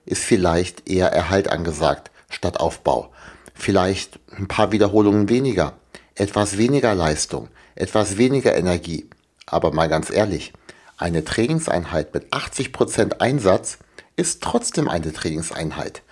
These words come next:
Und gerade wenn jemand nur zwei- oder dreimal die Woche trainiert, macht es einen riesigen Unterschied, ob diese Einheit komplett ausfällt oder ob sie wenigstens doch relativ gut gemacht wird.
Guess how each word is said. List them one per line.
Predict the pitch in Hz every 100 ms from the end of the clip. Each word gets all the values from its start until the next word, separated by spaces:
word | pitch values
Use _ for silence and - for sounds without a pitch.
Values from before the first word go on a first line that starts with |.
| - - - - -
Und | 90 87 85 78 - -
gerade | - 95 143 180 143
wenn | 127
jemand | 117 123 117 113
nur | 98
zwei- | - - 127 156 -
oder | 104 101
dreimal | - 104 104
die | 98
Woche | 95 95
trainiert, | 101 - 104 131 120 123 - - - - -
macht | 107 -
es | 139
einen | - 107 107
riesigen | 139 185 175 175
Unterschied, | 156 - 165 135 - 127 - - _ _ _ _ _ _
ob | 107 -
diese | 101 101 -
Einheit | 90 85 82
komplett | - 82 - 87 -
ausfällt | 113 - 180 202 - _ _ - - _ _
oder | - 240 247 208
ob | -
sie | 170 131
wenigstens | 123 127 131 -
doch | 131 123 - - 110 87
relativ | 95 98 90 95 -
gut | 85 -
gemacht | - 78 - -
wird. | 78 - -